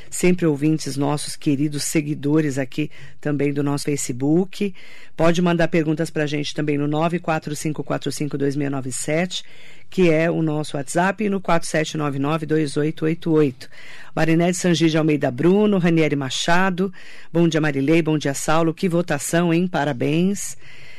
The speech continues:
E principalmente na cidade dele, né, que foi muito bem votado, o mais votado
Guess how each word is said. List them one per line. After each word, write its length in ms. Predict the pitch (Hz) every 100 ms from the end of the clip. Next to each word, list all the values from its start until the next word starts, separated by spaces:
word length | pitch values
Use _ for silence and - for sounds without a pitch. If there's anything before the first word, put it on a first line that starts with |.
| - -
E 120 | 147
principalmente 520 | 135 160 165 156 160
na 120 | 170 170
cidade 360 | - 165 156
dele, 280 | 143 160 175
né, 100 | 151
que 100 | -
foi 140 | 165
muito 300 | 151 160 180
bem 100 | 151
votado, 460 | 143 147 151 160 165
o 40 |
mais 220 | 147 170 147
votado 480 | 143 156 147 143